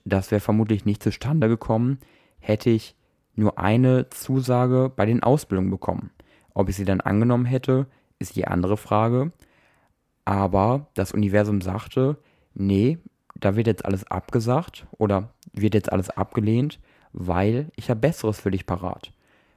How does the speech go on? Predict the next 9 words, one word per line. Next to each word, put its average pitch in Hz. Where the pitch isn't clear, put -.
Und 101
so 101
schien 120
es 113
erst -
keinen 104
Sinn 101
zu -
machen, 156